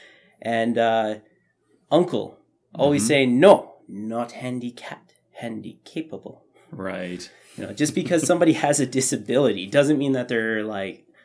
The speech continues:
Speaker 1: not able to be involved in society. In fact, uh,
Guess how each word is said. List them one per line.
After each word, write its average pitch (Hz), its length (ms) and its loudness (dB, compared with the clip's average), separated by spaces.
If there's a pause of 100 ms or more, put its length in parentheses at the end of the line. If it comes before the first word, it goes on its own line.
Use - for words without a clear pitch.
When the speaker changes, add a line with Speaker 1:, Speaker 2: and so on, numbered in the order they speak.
(220)
Speaker 1:
not 117 360 0
able 123 280 -2
to 120 120 -10
be 113 180 -6
involved 110 340 -4
in 101 120 -8
society. 101 560 -2
In 107 80 -8
fact, 127 320 -2 (880)
uh, 120 260 0